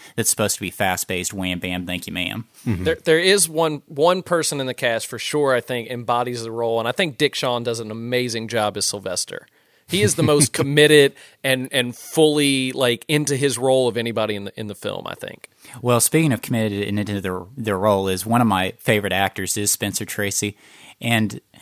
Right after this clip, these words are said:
Speaker 1: it, I do think they may have just shot his part in a day. It, because it was mostly in one location.
Speaker 2: <laughs> Yeah.
Speaker 1: I'm not, and I was doing some research on I M D B, and what's funny about it is apparently all the comedians were just in absolute awe of him, were taking turns trying to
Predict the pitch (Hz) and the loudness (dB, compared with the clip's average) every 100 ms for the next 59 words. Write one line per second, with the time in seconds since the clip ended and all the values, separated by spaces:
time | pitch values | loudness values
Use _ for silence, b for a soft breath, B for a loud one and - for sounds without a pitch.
0 | B 120 110 120 110 117 156 139 117 104 | B -4 0 2 4 2 0 0 0 0
1 | 107 95 104 - 107 95 101 95 - 101 | 0 -2 -2 -2 2 0 0 -6 -4 -4
2 | 98 98 87 87 95 120 - - 131 - | -4 -6 -8 -6 -4 -6 -8 -10 -8 -6
3 | - 156 143 131 127 131 147 156 147 131 | 0 4 6 4 6 6 6 6 6 6
4 | 113 113 107 107 - 117 117 139 123 101 | 6 4 4 0 2 2 2 2 0 0
5 | 90 80 131 147 165 - 147 143 127 117 | -2 0 2 4 4 4 2 2 2 0
6 | 117 117 110 131 131 110 104 107 - 101 | 0 0 0 2 2 0 -2 -2 -2 -2
7 | 104 104 101 95 98 107 98 - - - | -2 0 0 -2 -2 -2 -2 -2 2 4
8 | 170 92 98 95 95 110 98 95 - B | 4 4 2 2 -2 -2 -2 -2 -4 B
9 | B - - 120 107 107 104 104 107 101 | B -6 0 2 4 2 2 0 -4 -2
10 | 98 95 98 98 95 - 98 98 101 - | -2 -4 -6 -4 -6 -6 -4 -2 -2 -4
11 | 98 98 98 98 98 95 95 - 101 98 | -4 0 2 0 -2 -4 -6 -4 -4 -4
12 | 95 98 95 - 101 95 95 104 92 | -6 -4 -4 -4 -4 -4 -4 -6 -8